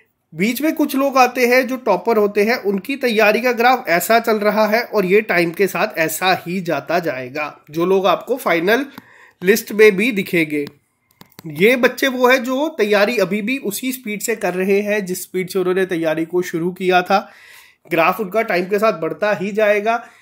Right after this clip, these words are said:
किस तरीके से हम लोग अपना ग्राफ कंटिन्यू रख सकते हैं, ये जो फेस है, इसको ना आने दें, ये भी मैं आपको यहाँ पे डिस्कस करूँगा। ये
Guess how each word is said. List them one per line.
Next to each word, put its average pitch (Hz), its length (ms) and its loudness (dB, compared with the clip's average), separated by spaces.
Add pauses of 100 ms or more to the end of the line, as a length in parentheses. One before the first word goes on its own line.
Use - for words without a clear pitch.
(380)
किस 226 160 -6
तरीके 262 280 -2
से 262 120 0
हम 247 180 2
लोग 254 180 4
अपना 247 240 -2
ग्राफ 202 460 -2 (160)
कंटिन्यू 196 440 0
रख 208 160 0
सकते 202 380 -2
हैं, 208 160 2
ये 190 340 2
जो 202 180 -2
फेस 185 360 0
है, 208 100 2
इसको 208 580 -2
ना 156 220 -4
आने 208 400 2
दें, 214 100 2
ये 196 180 2
भी 208 140 -4
मैं 240 100 2
आपको 208 240 -2
यहाँ 180 200 2
पे 180 120 -6
डिस्कस 170 320 -12
करूँगा। 160 320 -4
ये 240 240 -4